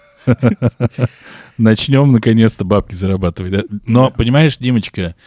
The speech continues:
Speaker 2: если я просто щас разденусь и покажу вам хуй, никто из вас денег мне не даст.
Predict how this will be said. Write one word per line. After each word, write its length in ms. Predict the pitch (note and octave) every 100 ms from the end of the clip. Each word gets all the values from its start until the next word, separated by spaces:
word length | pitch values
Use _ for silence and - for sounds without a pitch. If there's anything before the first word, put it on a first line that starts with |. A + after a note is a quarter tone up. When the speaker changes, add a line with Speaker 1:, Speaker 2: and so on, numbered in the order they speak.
| - - -
Speaker 2:
если 320 | G#2+ B2+ - A2+
я 100 | A2+
просто 360 | A#2+ B2 -
щас 260 | - G#2 -
разденусь 540 | G2 G2+ G#2 F#2 -
и 40 | F#2
покажу 360 | - G2 G2+
вам 180 | F#2+ G2
хуй, 420 | - C#3 F#3 E3 -
никто 420 | A2 A2+ - D3
из 140 | B2
вас 180 | G2+ B2+
денег 280 | A#2+ A2+ C#3
мне 80 | G2+
не 120 | F2+
даст. 400 | F2+ F2+ - -